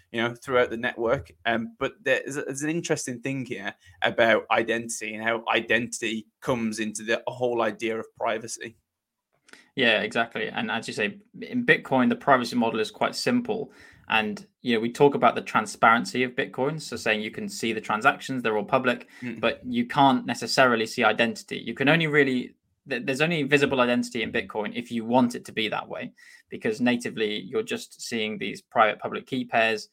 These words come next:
Speaker 2: interacting, digital signatures. No one can determine who created these signatures, who owns the keys,
Speaker 1: Mm-hmm.
Speaker 2: for example. They're what we call firewalled off from, from Bitcoin. So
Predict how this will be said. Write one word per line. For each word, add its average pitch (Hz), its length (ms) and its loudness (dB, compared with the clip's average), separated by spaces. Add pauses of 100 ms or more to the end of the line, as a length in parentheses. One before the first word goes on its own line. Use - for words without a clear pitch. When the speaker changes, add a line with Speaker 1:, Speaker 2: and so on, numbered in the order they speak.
(340)
Speaker 2:
interacting, 113 560 -2
digital 107 240 -6
signatures. 107 580 -6
No 127 180 4
one 123 140 2
can 117 220 -6 (120)
determine 107 640 -4 (200)
who 117 380 -2 (260)
created 127 380 0
these 107 120 -8
signatures, 98 380 -10
who 113 180 -4
owns 110 260 -6
the - 80 -18
keys, 110 300 -8
Speaker 1:
Mm-hmm. 117 60 -12
Speaker 2:
for 110 60 -14
example. - 480 -12 (300)
They're 113 460 4
what 117 140 -6
we 117 60 -6
call 110 160 -6 (120)
firewalled 113 480 6
off 101 400 -4 (160)
from, 110 320 -8
from 101 320 -8
Bitcoin. - 420 -8
So 110 240 -4